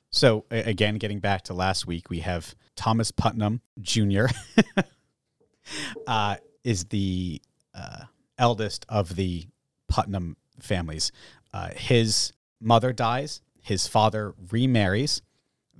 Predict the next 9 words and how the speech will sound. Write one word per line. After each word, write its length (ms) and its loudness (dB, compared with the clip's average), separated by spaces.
They 160 2
have 300 -2
one 300 0
child, 540 0
Joseph. 640 0
When 400 0
his 340 -2
father 420 2
or 160 -14